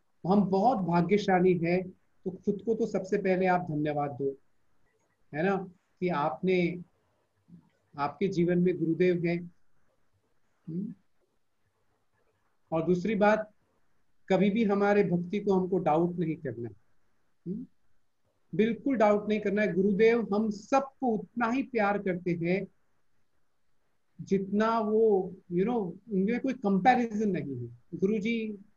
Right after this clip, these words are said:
में comparison चीज नहीं है। हम्म? गुरुदेव हमको सबको बहुत प्यार करते हैं। एक माँ जितनी प्यार करती है, उससे हजारों गुना ज्यादा हमारे गुरु हमको प्यार करते हैं। हम्म?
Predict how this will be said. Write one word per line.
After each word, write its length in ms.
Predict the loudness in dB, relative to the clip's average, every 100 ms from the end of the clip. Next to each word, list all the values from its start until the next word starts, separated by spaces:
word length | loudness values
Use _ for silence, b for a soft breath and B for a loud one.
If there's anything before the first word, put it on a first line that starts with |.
| _ _ _ -2
में 240 | -2 -2
comparison 960 | -2 0 2 0 0 0 -2 -4 -6 -12 -18 _ _
चीज 280 | -8 -6 -6 -8
नहीं 260 | -6 -6
है। 120 | -8 -12 _ _ _ _ _ _ _ -14
हम्म? 380 | -12 -12 -12 -4
गुरुदेव 420 | 0 2 2 2
हमको 260 | -2 -4
सबको 500 | -4 -4 -4 -4 -8
बहुत 480 | -6 -4 -4 -4 -6 _
प्यार 280 | -2 -2 -2
करते 240 | -6 -6
हैं। 280 | -4 -6 -6 _ _ _ _ _
एक 160 | -2 0
माँ 280 | 0 2 2
जितनी 280 | 0 -4 -4
प्यार 260 | -2 -2
करती 300 | -2 -4 -4
है, 60 | -4
उससे 240 | -4 -4
हजारों 560 | -2 -2 0 2 2 0
गुना 260 | 0 0 2
ज्यादा 400 | 2 2 2 0
हमारे 420 | 2 2 2 0
गुरु 300 | 0 0 2
हमको 240 | -2 -4
प्यार 220 | -6 -6
करते 180 | -6 _
हैं। 240 | -20 _ _ _ _ _ _ _ _ _ _ _ _ _ -12
हम्म? 180 | -10